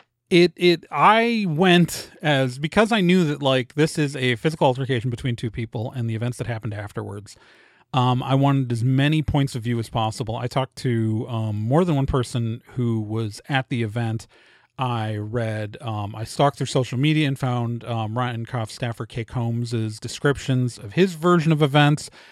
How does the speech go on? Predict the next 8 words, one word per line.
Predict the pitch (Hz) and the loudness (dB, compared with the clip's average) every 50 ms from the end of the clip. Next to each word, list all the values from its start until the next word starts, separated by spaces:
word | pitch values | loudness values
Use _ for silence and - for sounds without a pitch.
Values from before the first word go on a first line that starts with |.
| - - _ _ _ - | -20 -20 _ _ _ 0
I | 143 147 139 131 131 131 127 127 127 - - | 2 2 4 2 2 0 -2 -4 -4 -4 -2
actually | 147 151 160 - - - 190 180 180 165 156 | 0 0 0 0 -2 -4 -2 -2 0 -2 0
got | 143 135 151 151 151 151 156 - - | 2 4 6 6 6 6 4 2 0
a | 147 131 120 | 0 0 0
statement | 113 - - - 170 180 202 190 185 190 202 - | 0 -2 0 2 2 2 2 0 -2 -2 -2 -4
from | - - - 143 131 123 123 123 117 117 117 117 _ _ - | -4 0 2 2 4 4 2 0 0 -2 -2 -6 _ _ -8
Kopf, | - - 143 127 135 131 - _ _ - - _ _ | -2 0 2 2 2 0 -4 _ _ -20 -20 _ _
uh, | - 143 113 107 107 110 | -6 -4 -4 -4 -6 -8